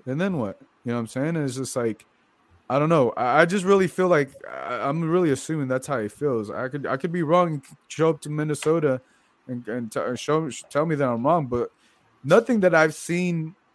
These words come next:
from Carlos Vela these last couple of months. The start of the year,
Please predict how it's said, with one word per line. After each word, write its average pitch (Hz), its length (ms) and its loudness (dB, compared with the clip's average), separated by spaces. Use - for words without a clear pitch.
from 147 160 -4
Carlos 160 320 2
Vela 160 460 0
these 147 180 -8
last 151 280 0
couple 156 240 -4
of 143 80 -4
months. 151 340 -6
The 147 120 -6
start 233 240 4
of 202 60 0
the 175 60 2
year, 190 380 0